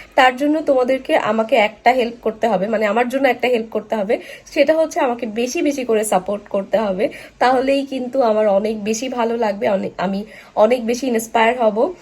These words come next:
তো চলো এখন শুরু করা যাক। তো এই যে দেখো, এই জিনিসটা আমি বানিয়েছিলাম, এটা হচ্ছে একটা মোটা কাগজের উপরে বানানো।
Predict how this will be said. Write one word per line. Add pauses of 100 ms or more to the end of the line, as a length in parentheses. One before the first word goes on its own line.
(280)
তো
চলো
এখন
শুরু
করা
যাক। (380)
তো
এই
যে
দেখো,
এই
জিনিসটা
আমি
বানিয়েছিলাম,
এটা
হচ্ছে
একটা
মোটা
কাগজের
উপরে
বানানো।